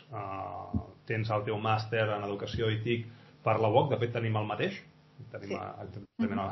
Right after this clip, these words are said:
Speaker 1: el mateix màster,
Speaker 2: <laughs>
Speaker 1: vale? I, ostres, la teva trajectòria en recerca és, és molt interessant, perquè has, has trepitjat, eh, bueno, de fet has fet projectes espanyols, projectes europeus, eh, sobretot tot centrat en noves tecnologies,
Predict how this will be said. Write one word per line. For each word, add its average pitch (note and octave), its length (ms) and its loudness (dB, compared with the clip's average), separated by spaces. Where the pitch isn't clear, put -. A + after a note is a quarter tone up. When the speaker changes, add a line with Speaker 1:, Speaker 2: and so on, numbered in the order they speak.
Speaker 1:
el C#3+ 80 4
mateix A#2+ 360 0
màster, A#2 360 2
Speaker 2:
<laughs> A2 60 4
Speaker 1:
vale? D3+ 160 6
I, C#3 380 8
ostres, C#3 260 8
la C3+ 80 8
teva C#3 180 8
trajectòria D3 500 4
en B2+ 60 2
recerca A#2+ 420 2
és, E3+ 180 -2
és A#2 160 -4
molt C3 180 -2
interessant, G2 580 -4
perquè A2 220 -2
has, A2 100 -2
has B2+ 200 0
trepitjat, A#2 640 2
eh, A2 260 0
bueno, A2+ 160 4
de G2+ 80 2
fet A2+ 140 2
has C3+ 80 0
fet C#3+ 180 4
projectes A2+ 420 0
espanyols, A2 460 0
projectes G#2+ 340 0
europeus, A2+ 560 4
eh, A2 420 6
sobretot C#3+ 380 6
tot F3 160 4
centrat D#3+ 280 2
en D3+ 120 6
noves D3+ 180 4
tecnologies, C3+ 800 4